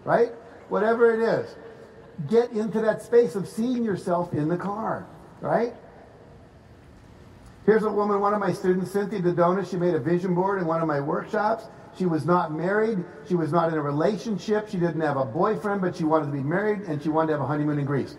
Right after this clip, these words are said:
So you see all that stuff about energy, love, relationships, heart opening. You see the pictures of Greece. This is six months later, her new husband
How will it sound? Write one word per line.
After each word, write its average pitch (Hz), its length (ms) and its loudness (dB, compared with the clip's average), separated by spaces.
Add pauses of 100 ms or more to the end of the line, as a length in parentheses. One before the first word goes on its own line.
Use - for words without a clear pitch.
(260)
So 151 80 0
you 143 100 0
see 180 200 2
all 170 160 4
that 160 160 0
stuff 165 160 0
about 131 260 -2
energy, 156 380 0
love, 143 320 4
relationships, 143 720 -4
heart 139 200 0
opening. 139 340 -2
You 127 120 -4
see 147 140 -4
the 131 80 -4
pictures 131 300 -6
of 120 80 -6
Greece. 156 280 0 (320)
This 226 200 2
is 175 220 0
six - 440 -4 (340)
months 160 400 0
later, 135 560 -2 (1160)
her 147 120 -2
new 165 180 4
husband 147 520 0